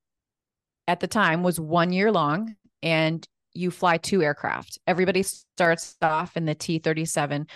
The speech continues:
Well, you start off in academics and physiology and learning how to, you know, jump, you know, land. If you came, uh, you know, if you had to eject, you know, how would you do a parachute landing fall? And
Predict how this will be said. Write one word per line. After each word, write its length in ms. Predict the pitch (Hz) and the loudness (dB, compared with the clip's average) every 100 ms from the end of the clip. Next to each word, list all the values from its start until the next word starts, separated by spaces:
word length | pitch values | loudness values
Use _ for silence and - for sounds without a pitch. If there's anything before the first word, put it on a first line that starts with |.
| - | 0
Well, 80 | 247 | 2
you 80 | |
start 180 | 220 277 | 4 4
off 140 | 240 - | 4 4
in 80 | |
academics 640 | 175 170 160 151 156 151 - | 0 0 -2 0 -2 -4 -6
and 180 | 143 151 | -8 -6
physiology 580 | 156 151 147 147 147 | -4 0 0 -2 -6
and 120 | 147 143 | -6 -6
learning 180 | 143 | -6
how 120 | 151 147 | -4 -4
to, 140 | 135 - _ _ | -6 -10 _ _
you 100 | 147 | -10
know, 100 | 147 | -8
jump, 320 | 139 139 139 - _ | -6 -4 -4 -6 _
you 80 | 165 | -4
know, 140 | 147 | -4
land. 340 | 143 147 147 143 - _ - | -2 -4 -6 -8 -12 _ -10
If 120 | 151 | -6
you 180 | 147 135 | -6 -6
came, 260 | - 151 | -6 -4
uh, 220 | 151 - - | -4 -6 -6
you 80 | 165 | -4
know, 20 | |
if 100 | 147 | -6
you 60 | - | -4
had 120 | 165 | -4
to 40 | |
eject, 420 | 135 170 151 - - | -2 -2 -2 -4 -14
you 60 | 156 | -8
know, 60 | |
how 40 | 147 | -8
would 100 | 143 | -6
you 140 | 143 | -10
do 160 | - 147 | -8 -10
a 40 | |
parachute 320 | 131 143 - - | -6 -8 -6 -2
landing 260 | 240 226 | 0 0
fall? 320 | 214 190 175 | 2 4 4
And 180 | 165 151 | 2 -2